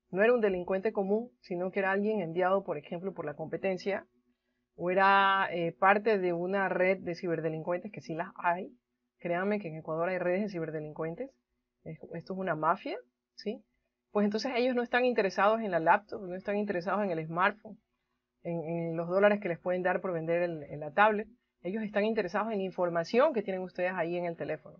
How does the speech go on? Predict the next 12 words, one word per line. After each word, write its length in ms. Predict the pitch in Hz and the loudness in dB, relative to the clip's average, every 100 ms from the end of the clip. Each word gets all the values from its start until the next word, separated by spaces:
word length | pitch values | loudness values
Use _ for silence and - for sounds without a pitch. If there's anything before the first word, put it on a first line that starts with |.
| - | -10
en 140 | 165 | -6
las 220 | 170 175 | -4 -6
claves 420 | - 208 247 285 247 | 2 6 6 4 0
de 100 | 190 | -2
acceso 440 | 180 226 254 247 | 0 -4 -2 -4
que 100 | 185 | -6
tienen 220 | 180 190 | -6 -6
ustedes 260 | 185 190 196 | -6 -4 -2
a 60 | |
la 120 | 196 160 | 2 2
banca 240 | 170 180 | 2 0
virtual. 400 | 170 165 175 - | -4 -2 0 0